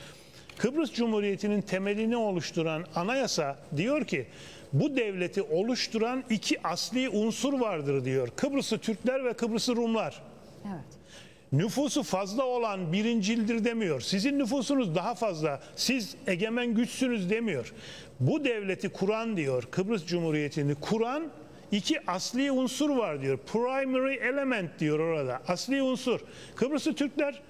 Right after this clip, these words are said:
Speaker 1: Kıbrıslı Rumlar." Kimi azınlık görüyor? Anayasa. Maronitleri, Ermenileri, Yahudileri, Levantenleri. Biz Kıbrıs Cumhuriyeti'ne, bu cumhuriyetin anayasasına bağlıyız diyorsanız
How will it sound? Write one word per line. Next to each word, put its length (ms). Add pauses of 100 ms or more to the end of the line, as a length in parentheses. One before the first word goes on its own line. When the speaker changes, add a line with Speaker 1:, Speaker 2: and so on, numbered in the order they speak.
(140)
Speaker 1:
Kıbrıslı 440
Rumlar." 380 (260)
Kimi 260
azınlık 500
görüyor? 380 (280)
Anayasa. 540 (1080)
Maronitleri, 720 (920)
Ermenileri, 720 (640)
Yahudileri, 800 (420)
Levantenleri. 880 (680)
Biz 520 (220)
Kıbrıs 360
Cumhuriyeti'ne, 840 (380)
bu 160
cumhuriyetin 640
anayasasına 840
bağlıyız 520
diyorsanız 540